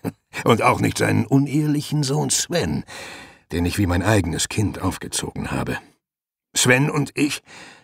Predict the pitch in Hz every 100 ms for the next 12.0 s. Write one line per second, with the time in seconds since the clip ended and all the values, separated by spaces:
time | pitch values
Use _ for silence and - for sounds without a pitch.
0 | _ 131 135 135 135 151 120 - 80 80
1 | - 107 101 101 101 95 - - 123 110
2 | 98 92 - - - - 123 117 104 107
3 | 107 107 131 139 107 80 65 - - -
4 | - 104 - 113 120 - - - - -
5 | - 95 - 110 101 92 87 82 - -
6 | - - - _ _ _ _ _ _ _
7 | - - - 143 - - 226 175 113 104
8 | 113 131 117 - 139 151 127 104 - 147
9 | 156 - 113 127 127 - 117 147 120 98
10 | 127 143 107 104 - 104 101 107 101 101
11 | 117 101 127 117 92 - 92 90 95